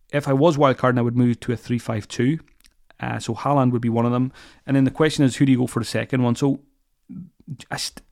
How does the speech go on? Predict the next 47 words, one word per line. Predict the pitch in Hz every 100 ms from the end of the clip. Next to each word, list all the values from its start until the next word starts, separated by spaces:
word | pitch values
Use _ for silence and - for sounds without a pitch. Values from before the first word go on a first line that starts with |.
| -
Jackson's | 165 170 - 180
been | 180
a | 170
frustrating | 147 - 151 147 139
player | 139 135
to | -
own, | - 120 120 170 - - - -
but | 131
the |
fixtures | - 147 - 147
are | 139
still | - 135
good | 120 123 123
and | 120
the | -
underlying | 135 123 120
numbers | 120 113 107
are |
still | - 120 110
good. | 120 123
So | 127
Jackson | 131 151 - 151
probably | - - - 139 151 180 190 180
would | 160 139
just | - 147 143
about | 135 135
survive | 131 127 117 117 117
for | -
me | 117 131 - - - - _
for | - - 127
the | 123 113
Bournemouth | _ 135 127 123 113
fixture | 120 - -
in | 113
game | 110 110
week | -
five, | 107 104 120
and | 123
he |
could | 117 135
always | - 156 156
be | 135
moved | 127 120 113
on | 113 113
to | 113
a |
Morris, | 104 113 117 131 -